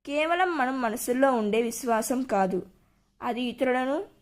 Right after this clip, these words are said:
ఆయన వైపు తిప్పే శక్తిగా మారాలి.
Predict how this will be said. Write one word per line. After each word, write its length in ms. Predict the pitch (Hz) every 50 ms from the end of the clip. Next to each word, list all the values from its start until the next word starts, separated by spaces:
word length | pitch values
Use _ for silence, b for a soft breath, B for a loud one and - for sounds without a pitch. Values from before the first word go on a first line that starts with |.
| _ _ _ _ _ _ _ _ _ _ _ _ _ _ _ _ _ -
ఆయన 340 | 202 208 214 226 226 233 240 226
వైపు 300 | 226 233 240 233 - 311 277
తిప్పే 420 | - - 240 - - - 233 247
శక్తిగా 560 | 277 - 233 196 - - - 240 214 226 240 247
మారాలి. 540 | 240 226 208 196 196 202 196 190 185 185